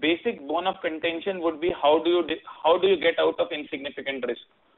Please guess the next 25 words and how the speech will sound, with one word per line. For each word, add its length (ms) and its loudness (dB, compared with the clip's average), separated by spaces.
How 160 8
do 80 6
you 140 8
make 220 2
sure 180 6
the 100 6
Indian 540 2
unit 340 2
is 220 0
in, 140 -4
has 280 2
insignificant 840 -4
risk? 160 -4
That 400 0
is 160 -2
going 340 2
to 120 0
be, 300 0
pose 220 4
a 40 -4
lot 240 -2
of 160 4
problem, 500 2
and 220 -2
it 80 -4